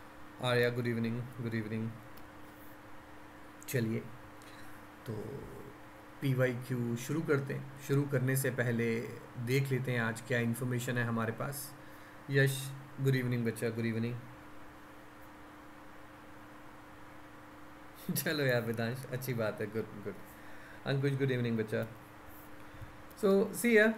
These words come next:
ये हमारे gate के toppers हैं, ठीक है। ten percent price drop plus flat twenty percent off plus extra months free, ये offer चल रहा है सिर्फ पच्चीस अगस्त तक, यानी परसों तक रहेगा। To avail the offer, you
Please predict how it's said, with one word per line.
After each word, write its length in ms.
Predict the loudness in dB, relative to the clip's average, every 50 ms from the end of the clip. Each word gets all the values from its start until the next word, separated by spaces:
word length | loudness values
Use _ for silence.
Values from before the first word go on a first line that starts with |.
| -2 -10 -14 -16 -16 -16 -16 -16 -16 -16 -16 -16 -16 -14 -14 -14 -14 -16 -16 -12 -8 0
ये 140 | 4 6
हमारे 340 | 8 8 10 10 8 8 8
gate 220 | 6 4 2 4 4
के 80 | 6
toppers 380 | 6 6 8 8 6 4 4 2
हैं, 280 | 0 -2 -4 -8 -12 -16 -16 -16 -14 -6 -2
ठीक 160 | 0 2 2
है। 140 | 2 0 0 -4 -10 -12 -12 -14 -14 -14 -14 -14 -12 -12 -12 -12 -14 -14 -14 0 6
ten 180 | 6 8 8 8
percent 400 | 8 6 6 6 6 4 6 8
price 280 | 8 8 8 8 6
drop 280 | 6 6 6 6 4 2
plus 360 | 2 2 2 2 0 -6 0
flat 260 | 4 6 6 6 6 6
twenty 200 | 6 6 6 6
percent 580 | 6 4 2 2 2 2 2 2 2 0 0
off 240 | 2 4 4 2 0 -2 -6 2
plus 260 | 6 6 6 6 6
extra 300 | 4 2 2 2 4 4
months 360 | 6 6 6 6 6 4 2 0
free, 300 | 2 4 4 4 4 4
ये 160 | 2 2 2 2
offer 300 | 2 2 4 4 4 2
चल 180 | 4 2 2 2
रहा 180 | 4 4 4 4
है 80 | 4
सिर्फ 420 | 2 0 0 0 2 2 0 0 0
पच्चीस 360 | 0 0 0 0 0 0 2
अगस्त 400 | 2 2 2 2 0 0 -2 -2
तक, 60 | -2 -2 0 2
यानी 440 | 2 4 4 4 2 2 0 0 -2 -6 -2 2
परसों 320 | 2 4 4 4 4 2 4
तक 200 | 4 2 2 4
रहेगा। 360 | 4 2 4 2 0 -2 -6 -8 -10 -14 -14 -14 -14 -14 -14 -14 -14 -14 -16 -16 -16 -16 -16 -16 -10 -4 -4
To 80 | -2 0
avail 440 | 2 4 6 8 8 8 10 10 8
the 100 | 8 8
offer, 380 | 6 4 4 4 2 2 2 2
you 100 | 2 0